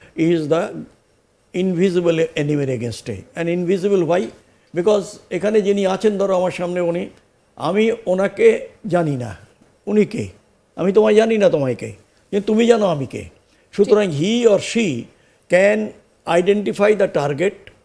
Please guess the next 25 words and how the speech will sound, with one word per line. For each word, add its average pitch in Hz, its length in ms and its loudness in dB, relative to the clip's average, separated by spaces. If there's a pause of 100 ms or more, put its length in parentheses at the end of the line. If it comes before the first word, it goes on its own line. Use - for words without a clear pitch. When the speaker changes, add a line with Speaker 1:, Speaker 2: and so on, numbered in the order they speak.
(300)
Speaker 1:
and 185 240 -2
can 196 160 -2 (100)
take 208 160 -6
action। 139 360 -6 (760)
আর 139 160 -4 (100)
আমরা 170 760 0
যারা 175 260 4
অপারেশনে 208 600 2
থাকি, 131 520 -6 (220)
Speaker 2:
হুম। 247 140 -12
Speaker 1:
ইনভিজিবল 190 640 2
অপ-, 170 280 4
মানে 160 220 -2
ইনভিজিবল 175 500 -2
যে 160 280 0 (300)
এনিমির 196 340 4
against-এ, 175 540 0 (480)
তাতে 185 260 2
সবচেয়ে 226 500 0
বড় 170 260 4 (460)
যে 170 140 0
আমরা 170 340 0
চেষ্টা 196 440 -2
করি 175 360 0
যদি, 151 400 -4